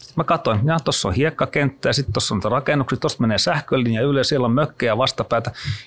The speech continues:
Joo, että mun käsitys koskemattomasta luonnosta on jotain muuta, mutta heille tää oli niinku tämmönen kokemus, joku autenttinen luonto. Toinen oli shanghailainen uranainen, semmonen kolmekymppinen, joka oli tullut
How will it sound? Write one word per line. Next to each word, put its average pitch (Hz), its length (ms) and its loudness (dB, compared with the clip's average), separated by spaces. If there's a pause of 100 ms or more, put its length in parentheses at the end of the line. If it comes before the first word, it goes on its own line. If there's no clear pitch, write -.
Joo, 147 360 4
että 101 180 0
mun 170 300 4
käsitys 107 380 -2
koskemattomasta 110 760 -2
luonnosta 117 440 0
on - 20 2
jotain 127 240 0
muuta, 123 340 0
mutta 131 200 0
heille 147 500 2
tää 104 220 2
oli 104 140 2
niinku 107 220 0
tämmönen 113 380 0 (640)
kokemus, 110 540 0
joku 120 260 -6 (400)
autenttinen 107 680 2
luonto. 101 360 0 (640)
Toinen 170 240 4
oli 143 100 4
shanghailainen 107 880 2 (240)
uranainen, 98 600 2
semmonen 110 180 2
kolmekymppinen, 101 960 0
joka 107 220 -2
oli 101 120 0
tullut 110 360 -2